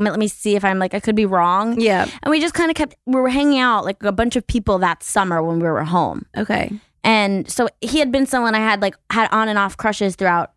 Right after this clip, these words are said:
Speaker 1: childhood.
Speaker 2: Yeah.
Speaker 1: And I, he was staying at my house. A bunch of people were staying at my house. Maybe it was, like, a, we were drinking. I forget what happened.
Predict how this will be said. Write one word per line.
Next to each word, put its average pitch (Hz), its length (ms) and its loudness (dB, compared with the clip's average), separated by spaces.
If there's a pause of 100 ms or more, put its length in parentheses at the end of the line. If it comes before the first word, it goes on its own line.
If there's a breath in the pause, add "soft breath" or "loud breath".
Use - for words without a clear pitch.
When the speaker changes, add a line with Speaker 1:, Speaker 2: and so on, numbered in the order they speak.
Speaker 1:
childhood. 175 680 -2
Speaker 2:
Yeah. 190 300 0 (180)
Speaker 1:
And 247 140 4
I, 233 100 0
he 208 160 0
was 220 100 2
staying 262 300 -2
at 247 80 -4
my 254 80 0
house. 240 280 0
A 202 40 0
bunch 208 240 0
of 226 40 -8
people 220 200 0
were 226 100 2
staying 220 260 0
at 208 60 0
my 214 100 0
house. 214 240 0
Maybe 196 220 0
it 180 60 2
was, 196 100 0
like, 196 140 -2
a, 180 100 -4 (220)
we 185 120 0
were 175 120 2
drinking. 247 420 0
I 226 140 0
forget 240 280 0
what 233 120 0
happened. 247 320 0